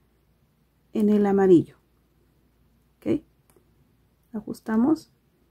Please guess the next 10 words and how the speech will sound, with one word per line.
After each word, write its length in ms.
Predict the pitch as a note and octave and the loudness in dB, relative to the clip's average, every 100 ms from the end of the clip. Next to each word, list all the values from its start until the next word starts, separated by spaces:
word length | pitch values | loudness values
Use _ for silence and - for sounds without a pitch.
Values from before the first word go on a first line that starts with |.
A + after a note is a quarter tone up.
| - | -6
Miren, 300 | F3+ E3 - _ _ _ | -4 -4 -6 _ _ _
ahora 460 | G#3 G3+ A3 F4 - _ _ _ - _ _ _ _ - | 0 4 6 4 0 _ _ _ -20 _ _ _ _ -2
doblamos 920 | - A#3 A#3+ B3 B3+ D#4+ G#4+ - - _ _ _ _ _ _ _ _ _ _ _ _ _ _ _ | 4 6 8 6 8 6 4 -4 -18 _ _ _ _ _ _ _ _ _ _ _ _ _ _ _
el 180 | - G#3+ | 0 2
amarillo 540 | G#3 G#3 A3+ A#3+ C#4 C4+ | 4 4 4 4 2 0
para 200 | A3+ G#3+ | 0 0
que 120 | G3+ | 0
nos 200 | F#3 - | 0 0
quede 240 | G#3+ G#3+ | 2 2
justamente, 920 | A#3 D4+ D4+ - D4 B3 A#3+ A#3+ C4+ | 2 0 -2 2 6 6 6 2 -4